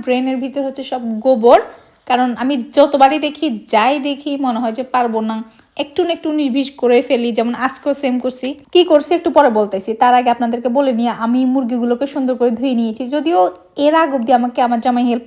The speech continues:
করছে, ও পরের দিন কাজে চলে যাবে, so ও এর আগে যতটুকু সম্ভব আমাকে সাহায্য করে গেছে। এরপর আমি একটু ভালো করে ধুয়ে একটু লবণ আর লেবু দিয়ে, মানে পরিমাণ মতো সবকিছু দিয়ে আমি ত্রিশ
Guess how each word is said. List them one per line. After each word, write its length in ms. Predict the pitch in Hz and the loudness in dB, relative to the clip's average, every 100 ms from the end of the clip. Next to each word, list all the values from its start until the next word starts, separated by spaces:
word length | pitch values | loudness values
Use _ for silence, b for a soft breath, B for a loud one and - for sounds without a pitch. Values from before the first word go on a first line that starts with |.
| 220 | -6
করছে, 240 | 208 214 226 | -6 -6 -4
ও 20 | 233 233 | -4 0
পরের 200 | 247 233 | 0 2
দিন 80 | 240 247 | -2 0
কাজে 160 | 247 240 | 0 0
চলে 140 | 247 233 | -4 0
যাবে, 160 | 240 269 277 | 0 0 -2
so 100 | 269 247 220 | -2 0 0
ও 20 | 240 233 | 0 0
এর 80 | 247 254 | 0 0
আগে 120 | 247 240 | 0 2
যতটুকু 400 | 302 359 392 415 453 | 0 0 0 0 4
সম্ভব 300 | 453 415 427 466 B B - | 2 4 2 2 B B -8
আমাকে 200 | 233 233 269 | -4 -4 -4
সাহায্য 260 | 269 254 233 254 | -4 -4 -2 0
করে 140 | 269 254 | 0 0
গেছে। 180 | 269 349 392 | -4 2 2
এরপর 160 | 392 427 | 6 4
আমি 80 | 381 | 4
একটু 100 | - - | 0 -2
ভালো 180 | - 240 240 | 0 0 2
করে 120 | 269 269 233 | 0 0 -2
ধুয়ে 360 | 233 240 247 277 349 - 277 | -2 2 4 4 0 -4 -14
একটু 180 | - 277 269 | -4 -2 4
লবণ 300 | 269 262 247 247 | 6 6 4 4
আর 60 | 240 247 | 2 2
লেবু 220 | 247 233 214 | 2 0 0
দিয়ে, 160 | 226 349 | 0 0
মানে 120 | 277 285 | -2 -4
পরিমাণ 260 | 294 262 233 208 | -2 0 0 0
মতো 140 | 202 214 | -4 -4
সবকিছু 380 | 226 214 254 - 277 233 | -4 -6 -12 -8 -8 -4
দিয়ে 260 | 262 240 226 294 - - | -2 2 4 2 0 -8
আমি 220 | 226 220 226 220 214 | -4 -2 -4 -6 -8
ত্রিশ 200 | 254 285 | -6 -6